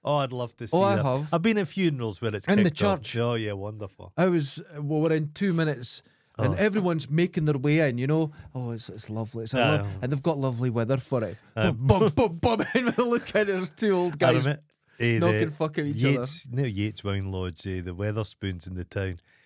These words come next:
Speaker 1: I once saw a funeral there that was spilling out into the
Speaker 2: Mm.
Speaker 1: street. Just everyone
Speaker 2: Funerals.
Speaker 1: sobbing and
Speaker 2: Funerals are terrible.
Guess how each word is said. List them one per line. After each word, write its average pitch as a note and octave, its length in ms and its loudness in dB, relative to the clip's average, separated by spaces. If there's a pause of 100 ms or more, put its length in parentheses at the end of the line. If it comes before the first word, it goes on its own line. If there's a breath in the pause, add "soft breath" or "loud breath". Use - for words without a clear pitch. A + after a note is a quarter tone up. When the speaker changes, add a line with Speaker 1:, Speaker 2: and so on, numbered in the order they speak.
(140)
Speaker 1:
I G2+ 60 -6
once A2 300 -2
saw A2 120 -2
a G2 60 -2
funeral G2+ 560 -6
there F#2 320 -4 (260)
that F#2 80 -10
was F#2 140 -8
spilling G2+ 440 -4
out F#2+ 120 -4
into F2+ 220 -10
the C3 60 -4
Speaker 2:
Mm. C3+ 40 -4
Speaker 1:
street. G2 440 -8 (600)
Just G#2+ 380 -4 (220)
everyone G2 440 -4
Speaker 2:
Funerals. D#3 420 4
Speaker 1:
sobbing G#2 500 0
and F2 180 -6 (280)
Speaker 2:
Funerals D3 440 0
are B2 80 -4 (120)
terrible. A#2+ 460 -4